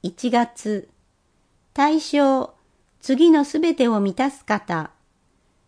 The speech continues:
市内在住、在勤。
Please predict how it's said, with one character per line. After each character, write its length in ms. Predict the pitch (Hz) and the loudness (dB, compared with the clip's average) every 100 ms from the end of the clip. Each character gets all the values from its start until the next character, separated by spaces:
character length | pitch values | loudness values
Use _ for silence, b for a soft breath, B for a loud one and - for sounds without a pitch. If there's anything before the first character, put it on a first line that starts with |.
| _ _ | _ _
市 240 | - 320 | -4 4
内 280 | 330 311 262 | 4 4 0
在 360 | 196 233 240 208 | 0 0 0 -2
住、 440 | 202 226 220 - - | -4 -2 -2 -4 -6
在 300 | 220 233 233 | -2 -2 -2
勤。 460 | - 214 202 190 | -4 -4 -4 -4